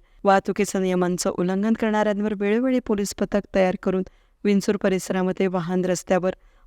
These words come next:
मध्येच उभी करणं, आडवी तिडवी भर रस्त्यामध्ये वाहनं, चार चाकीसह दुचाकी वाहनं उभी करू नयेत, त्याबरोबरच कर्मवीर विद्यालयाकडे जाणारा मार्ग, गर्दीची ठिकाणं, मारवाडी पेठ, श्रीराम चौक यांच्यावर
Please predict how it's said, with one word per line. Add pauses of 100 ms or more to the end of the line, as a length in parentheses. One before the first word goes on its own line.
मध्येच
उभी
करणं, (120)
आडवी
तिडवी (460)
भर
रस्त्यामध्ये
वाहनं,
चार
चाकीसह
दुचाकी
वाहनं (440)
उभी
करू
नयेत, (120)
त्याबरोबरच (100)
कर्मवीर
विद्यालयाकडे
जाणारा
मार्ग, (560)
गर्दीची
ठिकाणं,
मारवाडी
पेठ, (440)
श्रीराम
चौक (100)
यांच्यावर